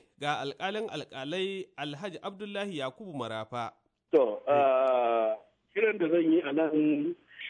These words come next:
Speaker 2: shi ne mu duba baya, mu yi la'akari da irin yadda waɗanda sun sa gabace mu suka zauna lafiya a matsayin uwa ɗaya, uba ɗaya.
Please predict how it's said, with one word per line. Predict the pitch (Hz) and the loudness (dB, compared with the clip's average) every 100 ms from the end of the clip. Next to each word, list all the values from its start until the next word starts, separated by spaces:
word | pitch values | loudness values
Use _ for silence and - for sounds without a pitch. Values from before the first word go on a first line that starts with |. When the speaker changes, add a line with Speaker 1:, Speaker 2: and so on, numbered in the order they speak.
| - | -4
Speaker 2:
shi | 127 131 | 0 4
ne | 120 | 4
mu | 110 107 | 4 0
duba | 98 151 160 143 | 2 4 4 4
baya, | 127 131 131 135 135 - _ - - | 4 4 4 4 2 0 _ -20 -6
mu | 113 | 2
yi | 123 | 4
la'akari | 165 160 - - 147 | 4 2 0 0 0
da | 143 - | 0 0
irin | 160 139 | 2 2
yadda | 131 170 165 147 113 - _ _ - - - | 4 2 2 0 0 -8 _ _ -20 -18 -6
waɗanda | - - 131 123 | -4 0 2 2
sun | 143 139 | 2 2
sa | 151 127 107 | 4 4 4
gabace | 104 113 104 104 165 175 | 2 0 0 2 4 4
mu | 165 - - _ _ _ - | 2 -2 -14 _ _ _ -2
suka | 160 - | -2 0
zauna | 127 143 143 127 113 | 2 4 4 2 4
lafiya | 143 156 151 - 151 151 - - | 4 4 2 2 2 0 -6 -8
a | - | -4
matsayin | 107 - 135 123 123 123 | -4 0 2 4 2 2
uwa | 139 143 147 | 4 4 2
ɗaya, | 151 143 139 - - _ - - | 0 0 0 -2 -10 _ -14 -6
uba | 113 - | -2 -2
ɗaya. | - 110 101 | 0 0 -2